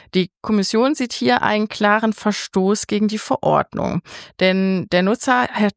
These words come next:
eben nicht die Möglichkeit, sich explizit für eine weniger personalisierte, aber ansonsten gleichwertige Alternative zu entscheiden.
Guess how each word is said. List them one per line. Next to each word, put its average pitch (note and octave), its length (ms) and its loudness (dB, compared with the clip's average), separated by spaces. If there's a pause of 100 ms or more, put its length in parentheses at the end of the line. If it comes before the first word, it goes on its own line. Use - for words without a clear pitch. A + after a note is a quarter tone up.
(100)
eben G3+ 240 2
nicht - 240 -2
die D#3+ 80 -2
Möglichkeit, E3 720 0
sich - 240 -4
explizit A3+ 680 -2
für - 240 0
eine F3+ 340 0
weniger A3 440 0
personalisierte, G3+ 1120 0
aber F#3 200 0
ansonsten G3+ 600 0
gleichwertige F#3+ 760 0
Alternative F3 640 0
zu - 160 -8
entscheiden. - 680 -2